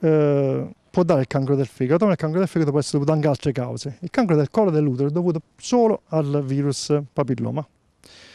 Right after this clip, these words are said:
al papillomavirus. Per cui vaccinarsi è molto importante. Ogni anno in Italia muoiono più di millecinquecento donne per colpa di questo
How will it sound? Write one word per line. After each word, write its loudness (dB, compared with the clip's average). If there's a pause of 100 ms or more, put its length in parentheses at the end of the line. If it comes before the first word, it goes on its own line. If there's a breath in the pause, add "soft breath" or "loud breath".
(180 loud breath)
al 0
papillomavirus. 0 (680 soft breath)
Per 0
cui 2
vaccinarsi 2
è 0
molto -2
importante. -6
Ogni 2
anno 2
in 0
Italia 2
muoiono 0
più -4
di 0
millecinquecento 0
donne 0
per -12
colpa -8
di -4
questo -8